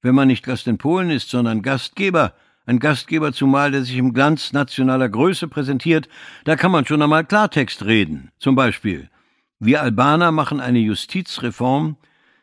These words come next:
die eine unabhängige Justiz garantiert, wie von euch gefordert, aber ihr schaut hilflos zu, wie Polen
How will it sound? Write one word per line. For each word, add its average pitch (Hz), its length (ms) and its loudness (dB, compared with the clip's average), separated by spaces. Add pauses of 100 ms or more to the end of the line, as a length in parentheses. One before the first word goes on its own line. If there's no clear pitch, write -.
(540)
die 123 80 0
eine 120 240 2
unabhängige 120 760 0
Justiz 107 680 -2
garantiert, 123 680 -4
wie 123 140 -2
von 120 200 -4
euch - 280 -10
gefordert, 110 560 -6
aber 131 280 -6
ihr 214 280 -2
schaut 180 420 -2
hilflos 208 720 -2
zu, 180 340 -4
wie 175 140 -4
Polen 196 760 2